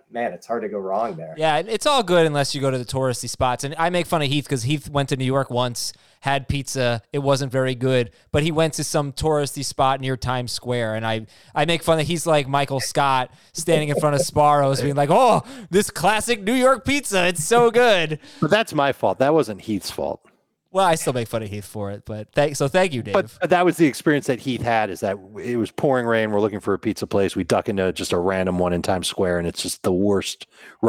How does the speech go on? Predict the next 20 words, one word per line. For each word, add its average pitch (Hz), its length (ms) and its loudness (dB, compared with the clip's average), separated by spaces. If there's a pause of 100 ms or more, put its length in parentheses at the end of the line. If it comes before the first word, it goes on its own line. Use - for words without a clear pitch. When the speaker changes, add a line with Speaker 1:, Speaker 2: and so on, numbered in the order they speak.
Speaker 3:
representation 90 720 -4
of 80 240 -10
pizza, 82 520 -2 (320)
New 113 120 2
York 107 240 4
style 101 300 2
or 95 80 -2
anywhere 92 440 0
on 82 100 -2
the 82 80 -2
planet. 82 460 -4 (200)
Speaker 2:
Yeah, 139 340 0
Speaker 3:
It 113 120 -2
was 175 80 4
Speaker 2:
yeah. 196 240 -8
Times 180 240 -2
Square 170 200 0
has 135 140 -2
horrible 120 440 0
food. 104 400 -10